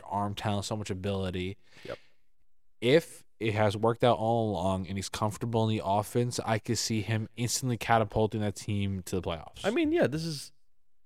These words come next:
Speaker 2: what's that? He's gonna head into, like, his fourth season?
Speaker 1: I think him winning any less than seven, eight games is a failure.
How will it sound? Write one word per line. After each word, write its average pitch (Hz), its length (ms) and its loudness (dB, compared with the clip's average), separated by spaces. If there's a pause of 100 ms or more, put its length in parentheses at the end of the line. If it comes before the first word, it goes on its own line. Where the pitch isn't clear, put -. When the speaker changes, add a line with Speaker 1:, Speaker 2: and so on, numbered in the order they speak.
(120)
Speaker 2:
what's 123 240 2
that? 85 300 -2 (500)
He's 113 100 -6
gonna 131 140 2
head 135 80 4
into, 123 160 0
like, 107 100 2
his 98 140 -12
fourth 131 320 4
season? 139 440 0 (400)
Speaker 1:
I 151 140 8
think 151 540 -2
him 151 680 0
winning 127 320 2 (100)
any 139 300 2
less 123 420 2
than 117 200 -2
seven, 123 340 2
eight 113 140 -2
games 107 240 -2
is 101 40 0
a 95 60 0
failure. 87 460 -4